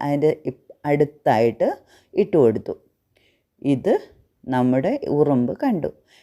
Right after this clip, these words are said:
പെട്ടെന്ന് രക്ഷപ്പെട്ട് വെപ്രാളത്തിൽ ചെന്ന് ആ ഇലയുടെ പുറത്ത് കയറിയിരുന്നു. ഒഴുകി, ഒഴുകി, ഒഴുകി അതിങ്ങ് കരയിലേക്ക് വന്നു. നേരെ ഇതാരാണ് ചെയ്തതെന്നൊക്കെ അതിന് മനസ്സിലായി. നമ്മുടെ,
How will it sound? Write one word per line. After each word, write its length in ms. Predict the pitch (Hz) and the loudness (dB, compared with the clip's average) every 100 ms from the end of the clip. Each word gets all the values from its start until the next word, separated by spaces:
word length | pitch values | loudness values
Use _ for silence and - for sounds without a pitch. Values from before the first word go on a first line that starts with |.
| _ 139 | _ -2
പെട്ടെന്ന് 560 | 127 - - 151 156 | -2 -4 -4 -2 2
രക്ഷപ്പെട്ട് 760 | 139 113 - - 175 165 139 147 | 2 2 0 -6 -6 -4 -6 0
വെപ്രാളത്തിൽ 920 | 139 180 135 135 147 160 175 175 180 | 2 2 2 0 0 0 0 -2 -6
ചെന്ന് 340 | 165 143 139 190 320 _ - _ - | -4 -2 -2 -2 -4 _ -20 _ -6
ആ 100 | 143 | -2
ഇലയുടെ 440 | 147 131 139 156 165 | 0 2 2 2 0
പുറത്ത് 540 | 147 143 139 _ 220 | -4 -4 -6 _ -4
കയറിയിരുന്നു. 640 | 170 151 156 147 143 147 131 _ _ _ - | 0 0 2 2 0 -4 -8 _ _ _ -2
ഒഴുകി, 380 | 135 135 151 156 | 0 2 2 4
ഒഴുകി, 300 | 139 139 143 | 4 2 0
ഒഴുകി 420 | 139 131 139 180 349 _ _ _ _ - | 0 0 -4 -6 -6 _ _ _ _ -12
അതിങ്ങ് 360 | 135 135 139 147 | -4 -2 -2 -4
കരയിലേക്ക് 960 | 147 135 139 143 143 143 143 151 254 | -2 0 0 0 0 0 0 -2 -4
വന്നു. 300 | 202 175 175 - _ _ - _ _ - | -4 -4 -6 -8 _ _ -20 _ _ -6
നേരെ 480 | 156 151 143 135 208 370 _ _ _ _ _ _ - | 0 2 2 2 0 -4 _ _ _ _ _ _ -12
ഇതാരാണ് 580 | 151 143 127 135 156 214 | 0 2 4 2 0 -2
ചെയ്തതെന്നൊക്കെ 800 | 226 190 180 190 190 180 _ - | -2 -2 0 0 -2 -4 _ -4
അതിന് 240 | 214 202 | -2 -2
മനസ്സിലായി. 600 | 208 190 190 196 180 160 - - | -4 -4 -4 -2 0 0 -2 -6
നമ്മുടെ, 320 | 143 143 185 | -4 -2 -2